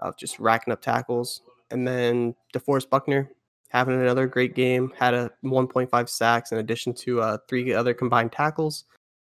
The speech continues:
And then middling performances from most of his other defensive players, but none were horrible. So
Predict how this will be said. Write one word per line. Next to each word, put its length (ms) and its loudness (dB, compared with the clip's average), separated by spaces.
And 200 -2
then 220 2
middling 300 6
performances 580 -2
from 520 0
most 260 2
of 40 -18
his 80 0
other 180 4
defensive 440 -6
players, 520 0
but 200 0
none 320 4
were 120 2
horrible. 520 2
So 460 0